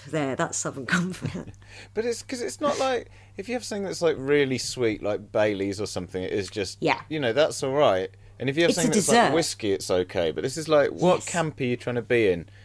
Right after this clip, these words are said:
Speaker 2: You,
Speaker 1: Yeah.
Speaker 2: you know, it's
Speaker 1: Make up your mind. Also, I bet it was, I don't know the story of Southern Comfort, but I bet it was created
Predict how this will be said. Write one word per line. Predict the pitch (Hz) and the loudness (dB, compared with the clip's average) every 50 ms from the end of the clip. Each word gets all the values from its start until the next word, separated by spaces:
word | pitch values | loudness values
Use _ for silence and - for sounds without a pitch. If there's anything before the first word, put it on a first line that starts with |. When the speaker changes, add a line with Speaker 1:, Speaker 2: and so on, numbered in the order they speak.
| - - - | -20 -10 -10
Speaker 2:
You, | 117 117 | 0 2
Speaker 1:
Yeah. | 175 160 151 147 143 143 | 2 4 4 2 0 0
Speaker 2:
you | 139 | -2
know, | 123 101 87 87 85 - - - - - | -2 -2 -2 -2 -6 -8 -12 -20 -20 -18
it's | - 110 - - - - - - - - | -16 -14 -14 -14 -16 -18 -20 -20 -20 -8
Speaker 1:
Make | - 196 202 202 202 208 - | -2 0 2 2 2 2 2
up | 208 202 | 2 4
your | 202 190 | 4 4
mind. | 190 190 175 143 143 - - - | 4 2 2 2 0 -4 0 4
Also, | - 302 294 - 214 175 | 4 4 4 6 4 6
I | 175 185 | 6 6
bet | - - 294 302 | 6 6 4 4
it | 302 277 254 - | 4 4 2 2
was, | 220 208 - - | 2 0 0 0
I | - 208 | 0 0
don't | 240 247 | 2 2
know | 240 226 | 2 0
the | - | -2
story | - - - 190 170 165 160 143 | -4 -6 -2 0 2 2 2 0
of | 135 | 0
Southern | - 151 135 139 123 | -2 -4 -4 -6 -6
Comfort, | - 147 123 - - - - | -6 -6 -8 -6 -6 -8 -6
but | - 151 | -4 -2
I | 147 190 | -2 -2
bet | 196 240 | 0 0
it | 226 208 | 0 0
was | 233 - | -2 -4
created | - - 208 185 175 170 160 160 160 - - 143 131 - | -4 0 2 4 4 4 4 2 0 0 0 0 0 -2